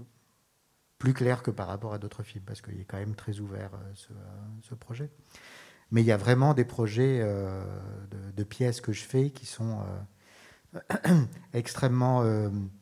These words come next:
euh, libres. Et, euh, et je pense que c'est, euh, important pour moi de, euh, de laisser la place, euh,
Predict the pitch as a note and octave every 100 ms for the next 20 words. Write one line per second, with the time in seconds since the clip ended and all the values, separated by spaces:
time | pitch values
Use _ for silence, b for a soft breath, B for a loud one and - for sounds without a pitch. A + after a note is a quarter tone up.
0 | _ _ _ _ _ - A#2 A#2 C3 D3+
1 | A#2 F2+ B B B A#2 A2+ G#2+ G2+ G2
2 | G2 C#3+ A2 - C3+ - A2 - G#2+ G#2
3 | G2+ G2+ G2+ A2+ A#2+ - C3+ C3 A#2 A2
4 | B2 C3+ D3 C3 A2+ A#2 G#2+ G#2 G2 G2+
5 | _ B B B B B B B A2+ B2
6 | B2 C#3 A#2 A#2 C#3 C#3+ C#3 - - -
7 | - C#3 A2 A2 A2 G#2+ A2 A2